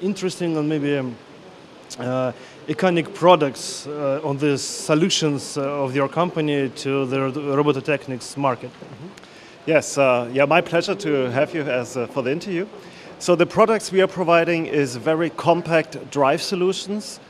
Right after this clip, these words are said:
Speaker 2: This means, uh, whenever, uh, parts have to move very precisely, uh, very well defined, um, at very high speeds, highly dynamic, um, this is where our products come into, uh, the, the play.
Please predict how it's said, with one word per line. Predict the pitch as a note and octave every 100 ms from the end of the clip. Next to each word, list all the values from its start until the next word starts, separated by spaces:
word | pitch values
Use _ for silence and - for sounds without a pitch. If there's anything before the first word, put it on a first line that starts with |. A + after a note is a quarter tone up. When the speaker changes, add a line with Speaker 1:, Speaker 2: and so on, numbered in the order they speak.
| - -
Speaker 2:
This | C3 C#3
means, | C#3+ D3 C#3 -
uh, | C3+ B2+
whenever, | A#2 B2+ C#3 E3+ E3+ D#3 - - - -
uh, | B2
parts | A#2 - D3 D#3 -
have | B2+ -
to | B2
move | C#3 D#3+ D#3+ -
very | B2+ C#3 C3+
precisely, | - A2+ D3 D3 D3 - D3+ C#3 C#3 - - - -
uh, | A#2 A2+
very | A2 C3+ C3+ - A#2+
well | C#3+ D3
defined, | C#3+ A#2 C#3 C#3 D#3 D#3+ - - - - -
um, | B2 B2+ A#2+ B2+
at | B2
very | C3+ D3
high | B2 C3
speeds, | B2 - D3+ D3 -
highly | C3+ D3+ C#3+
dynamic, | C3+ B2 B2+ C#3+ D3 - - - - -
um, | B2+ B2+ B2 B2 A#2+
this | D3+ C#3
is | B2+
where | C#3
our | B2+ A#2+
products | - A2+ A2 -
come | - B2
into, | A#2 - G#2+ G#2+ G#2 -
uh, | A2+ G#2 G#2 - A2+
the, | - -
the | A#2+
play. | - G2+